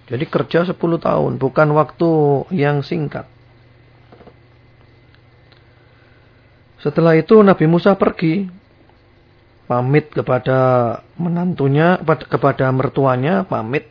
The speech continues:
untuk membawa keluarganya ke negeri Mesir. Karena, eh, Palestina dengan Mesir itu berdekatan.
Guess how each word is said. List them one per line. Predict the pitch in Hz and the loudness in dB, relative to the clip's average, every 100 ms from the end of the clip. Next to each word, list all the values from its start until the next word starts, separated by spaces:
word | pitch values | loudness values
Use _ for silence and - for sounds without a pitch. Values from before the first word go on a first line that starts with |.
| _ 175 | _ -6
untuk | 131 143 | -4 -2
membawa | 147 131 135 143 - | 0 2 2 0 -2
keluarganya | 135 135 131 135 120 139 185 196 - | 0 0 0 -2 -2 0 2 0 -2
ke | |
negeri | 160 160 143 143 | -2 -2 -2 -2
Mesir. | 151 - 135 117 160 170 - _ _ _ _ _ _ _ _ _ _ _ _ - - | -2 -4 -6 -6 -14 -18 -20 _ _ _ _ _ _ _ _ _ _ _ _ -20 -12
Karena, | 120 110 139 143 131 - - | -8 -4 0 0 -2 -6 -8
eh, | 143 - | -8 -2
Palestina | 131 131 127 139 135 151 131 127 143 - | 0 0 -2 -2 0 2 0 -2 -6 -10
dengan | 120 120 123 | -6 -4 -2
Mesir | 131 - 135 | -2 0 0
itu | 139 | 0
berdekatan. | 151 131 - 127 104 135 - - | -2 -4 -10 -14 -16 -14 -16 -16